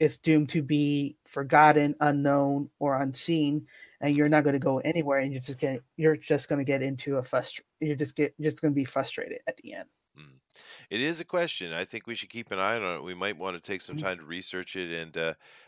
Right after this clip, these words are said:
Speaker 2: uh, you know, uh, uh, give some actual statistics on that. Uh, maybe we should try to contact Indiegogo and get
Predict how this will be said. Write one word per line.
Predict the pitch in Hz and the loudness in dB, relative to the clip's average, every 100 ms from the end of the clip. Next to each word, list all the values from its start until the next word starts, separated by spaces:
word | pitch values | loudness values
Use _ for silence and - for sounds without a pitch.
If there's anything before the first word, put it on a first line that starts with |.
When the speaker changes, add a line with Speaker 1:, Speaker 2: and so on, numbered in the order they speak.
| - | -4
Speaker 2:
uh, | 82 82 76 57 | -2 0 -2 -8
you | 87 | -10
know, | 80 80 | -10 -10
uh, | 76 76 71 - | -10 -12 -14 -14
uh, | 78 | -14
give | 76 90 | -10 -10
some | - 82 | -10 -8
actual | 82 - 85 | -8 -8 -12
statistics | - 78 95 90 - 73 82 | -14 -14 -10 -10 -10 -12 -12
on | 76 | -12
that. | 73 69 _ _ _ - | -12 -14 _ _ _ -8
Uh, | 82 80 80 | -6 -4 -6
maybe | 78 80 82 78 | -8 -8 -8 -8
we | 78 82 | -12 -10
should | 80 80 | -10 -12
try | - 82 | -6 -6
to | 78 | -4
contact | - 110 - 85 - | -6 -8 -4 -6 -6
Indiegogo | 82 78 80 78 73 | -14 -14 -10 -10 -10
and | 73 | -10
get | 80 90 | -10 -12